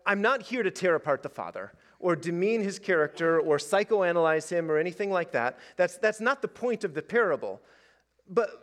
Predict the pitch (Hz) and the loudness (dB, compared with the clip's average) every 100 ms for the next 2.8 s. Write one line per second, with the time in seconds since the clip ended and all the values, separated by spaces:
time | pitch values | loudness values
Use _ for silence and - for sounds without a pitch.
0 | _ _ 190 240 233 294 349 294 277 285 | _ _ 0 0 2 -4 -4 -4 -2 -4
1 | 240 220 214 196 208 226 269 262 202 190 | -4 -2 0 0 -4 -2 0 2 0 0
2 | 262 311 415 277 254 208 - - | -4 -2 0 2 0 -4 -14 -18